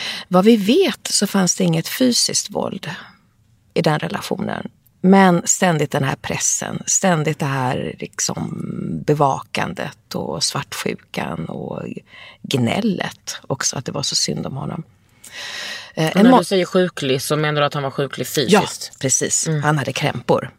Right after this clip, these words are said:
Speaker 2: Mm.
Speaker 1: Mm. Och eftersom Agneta då ville skiljas så mådde han ju sämre än någonsin. Han kunde inte sova.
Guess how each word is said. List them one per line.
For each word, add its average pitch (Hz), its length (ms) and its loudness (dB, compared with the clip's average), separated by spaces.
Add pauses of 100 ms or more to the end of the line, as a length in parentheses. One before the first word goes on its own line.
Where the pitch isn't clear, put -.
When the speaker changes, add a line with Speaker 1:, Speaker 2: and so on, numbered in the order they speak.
(120)
Speaker 2:
Mm. 180 120 2
Speaker 1:
Mm. 151 160 0 (760)
Och - 200 0
eftersom 175 560 2
Agneta 185 460 2
då 220 80 4
ville 160 240 2
skiljas 156 640 0
så - 120 0
mådde 156 240 2
han 135 100 0
ju 147 60 0
sämre - 400 -2
än - 100 -2
någonsin. - 500 -2 (580)
Han 160 240 0
kunde 151 260 -2
inte - 180 -4
sova. 160 500 -2